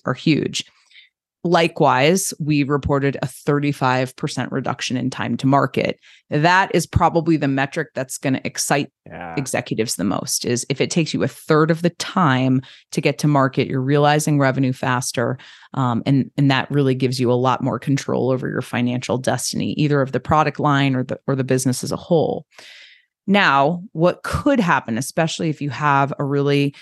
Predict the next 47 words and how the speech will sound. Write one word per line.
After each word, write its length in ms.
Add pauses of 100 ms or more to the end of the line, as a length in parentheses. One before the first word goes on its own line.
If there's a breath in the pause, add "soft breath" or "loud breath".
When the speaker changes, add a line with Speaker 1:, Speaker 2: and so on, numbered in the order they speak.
(160 loud breath)
Speaker 1:
you 80
know, 80
kind 220
of 100
scrutinizing 1040
C 240
F 220
O 340
or 140
something 340
of 140
that 200
nature, 380
is 220
they 120
might 240
say, 220 (260 loud breath)
"That's 240
great 440
that 180
companies 500
saw 260
that 200
on 160
average, 720
but 140
what 160
are 100
we 300 (100)
actually 640
gonna 240
see?" 400 (440 loud breath)
And 140
so 160
we 160
built 480
an 80
R 260
O 120
I 160
calculator 840
where 420 (220 loud breath)
we 180
have 260
a 40
number 400
of 160